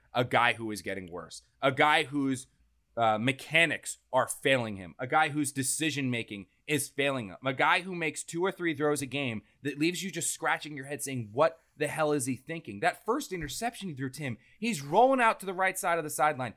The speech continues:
He had Mims open the middle, over the middle, for whatever reason, didn't throw it. Rolling out to the right, clearly nothing there, still in field goal range with plays to live. And instead of just tossing the ball out of bounds and trying to get the Jets some points and living to fight another day,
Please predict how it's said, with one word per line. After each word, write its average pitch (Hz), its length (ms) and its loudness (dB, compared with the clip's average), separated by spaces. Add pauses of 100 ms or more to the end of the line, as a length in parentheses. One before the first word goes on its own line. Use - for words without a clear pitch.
(120)
He 175 140 -4
had 196 340 6
Mims 202 260 0
open 190 220 -2
the 156 60 0
middle, 147 260 0
over 151 220 4
the 143 80 0
middle, 127 180 2
for 135 100 -4
whatever 170 280 4
reason, 151 260 0
didn't 131 240 -4
throw 123 180 2
it. 117 60 -8
Rolling 214 360 4
out 220 180 2
to 190 40 -8
the 170 80 -6
right, 151 280 -2 (240)
clearly 247 480 -2
nothing 208 340 0
there, 143 180 -4
still 214 360 -2
in 254 80 -2
field 185 300 0
goal 151 180 4
range 143 280 -8
with 127 160 -8
plays 214 360 -2
to 185 120 -6
live. 135 440 -2 (240)
And 175 120 2
instead 226 240 0
of 254 80 -4
just 214 220 -2
tossing 202 380 -4
the 196 80 -6
ball 170 240 2
out 170 180 2
of 139 80 -8
bounds 160 300 -4
and 127 80 -12
trying 165 200 -4
to 160 60 -10
get 156 160 -6
the 151 60 -8
Jets 156 260 -4
some 135 100 -8
points 151 300 -8
and 123 220 -6
living 160 180 0
to 139 80 -4
fight 160 220 2
another 143 200 -2
day, 143 360 -2